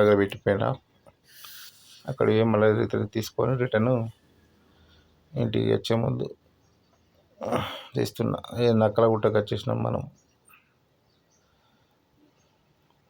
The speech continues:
కొంచెం ముందుకు రాగానే ఏ కరెంట్ ఆఫీస్ ఇది, అంబేద్కర్ సెంటర్ వస్తది. నెక్స్ట్, ఆ, తనిష్క జ్యువెలర్స్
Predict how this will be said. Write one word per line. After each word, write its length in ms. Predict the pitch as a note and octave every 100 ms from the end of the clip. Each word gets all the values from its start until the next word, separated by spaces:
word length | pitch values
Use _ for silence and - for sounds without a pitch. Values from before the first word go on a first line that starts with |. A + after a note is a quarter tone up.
| _ G#3 _ _
కొంచెం 240 | - B2 B2 A#2
ముందుకు 220 | A#2 A#2
రాగానే 360 | A#2 A2+ A2+ A#2 D3+ C#3+ _ - -
ఏ 40 | A2 -
కరెంట్ 280 | A2 G#2+ A2
ఆఫీస్ 240 | G#2 G2+ -
ఇది, 140 | G#2 C#3+ - - - _ _ _ _ _ _ _ _ _ _ _ _ _ _ _ _ _ _ _ _ _ _ _ - _ -
అంబేద్కర్ 460 | A#2+ A2+ A2 - G#2+
సెంటర్ 280 | A2+ G#2+ -
వస్తది. 320 | G#2 A2+ A2+ C#3+ - _ _ - C3
నెక్స్ట్, 280 | A2 - - D#3+ - _ _ - - - - -
ఆ, 100 | A2 A2
తనిష్క 300 | A2+ A2 A2 A2
జ్యువెలర్స్ 360 | G#2+ G#2 G2+ -